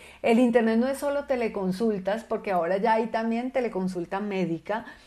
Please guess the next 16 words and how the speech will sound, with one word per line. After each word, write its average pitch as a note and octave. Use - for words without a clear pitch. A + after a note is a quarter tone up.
El B3
internet, B3+
eh, C4
no B3+
es C#4+
solamente D4+
para B3+
conseguir G3
viajes A3+
o A3+
para F#3+
conseguir F3+
Uber A3+
o F#3+
para F3
conseguir, F3+